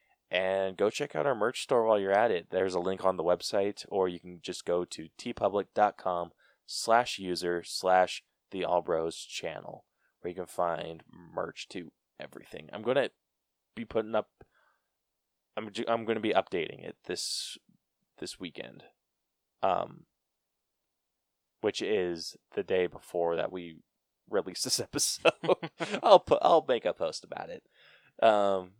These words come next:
Speaker 1: so <laughs> that makes sense.
Speaker 2: Absolutely.
Speaker 1: Yeah, so all of, like, we'll be updating. There'll be a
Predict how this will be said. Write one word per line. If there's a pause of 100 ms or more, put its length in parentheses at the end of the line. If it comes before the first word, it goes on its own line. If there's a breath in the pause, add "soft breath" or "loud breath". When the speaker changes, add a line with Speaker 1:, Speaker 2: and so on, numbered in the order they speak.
(120)
Speaker 1:
so (680 loud breath)
<laughs>
that
makes
sense. (320)
Speaker 2:
Absolutely. (1040)
Speaker 1:
Yeah,
so (380)
all
of,
like,
we'll
be
updating.
There'll
be (640)
a